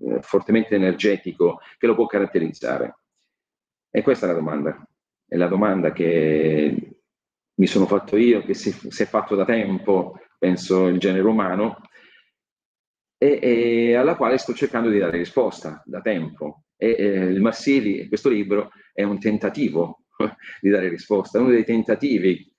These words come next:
perché non, non esiste, secondo me, eh, una risposta univoca e che possiamo dare, e che possiamo prendere per buona in generale.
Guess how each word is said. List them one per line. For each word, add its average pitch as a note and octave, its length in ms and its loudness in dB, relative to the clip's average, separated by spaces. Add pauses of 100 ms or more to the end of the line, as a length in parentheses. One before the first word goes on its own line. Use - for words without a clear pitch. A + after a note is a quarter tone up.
(340)
perché F2 260 -2
non, G2 300 0
non G#2+ 160 2
esiste, A2 380 0
secondo F2+ 360 0
me, G2 340 2
eh, F#2 320 0
una F2+ 240 2
risposta F#2 760 0
univoca G2 600 2
e - 80 -6
che F2+ 120 -6
possiamo F#2+ 380 -2
dare, E2 500 -2 (140)
e - 80 -16
che E2 80 -8
possiamo G2+ 300 -2
prendere G2 380 0
per F2+ 160 -2
buona F#2 280 2
in F2 80 -2
generale. D#2 600 0